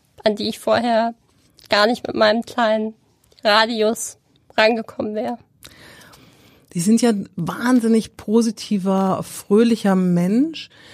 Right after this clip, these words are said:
Speaker 2: Aber es gibt sicher auch mal Momente, wo es Ihnen nicht so gut geht. Was hilft Ihnen da?
Speaker 1: Ich glaub, man, also, na klar, es gibt immer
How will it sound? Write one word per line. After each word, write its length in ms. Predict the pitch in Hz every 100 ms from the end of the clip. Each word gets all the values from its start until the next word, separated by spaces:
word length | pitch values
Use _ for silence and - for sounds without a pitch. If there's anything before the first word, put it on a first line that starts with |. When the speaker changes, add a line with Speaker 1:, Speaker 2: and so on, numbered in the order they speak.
| - _ _ _ -
Speaker 2:
Aber 140 | 180
es 100 | 196
gibt 200 | - -
sicher 280 | - - 277 -
auch 140 | -
mal 140 | 233
Momente, 800 | 233 220 190 185 202 277 - 247
wo 120 | 226
es 160 | 226 -
Ihnen 360 | 220 214 202 196
nicht 220 | 208 -
so 140 | 170
gut 280 | - 156 254
geht. 540 | 160 147 - - - - - -
Was 400 | - 196 185 -
hilft 400 | - 254 - -
Ihnen 260 | 165 151
da? 340 | 151 147 156 156 - _ _ _ _ _ _ _ - _ _ _ -
Speaker 1:
Ich 160 | -
glaub, 260 | - 220 220 -
man, 500 | 226 220 214 214 226 _ _ _ _ _ _ _ _ _
also, 320 | 254 269 208 -
na 180 | 214 220
klar, 340 | - 214 214
es 160 | 220 -
gibt 220 | - -
immer 420 | 240 220 214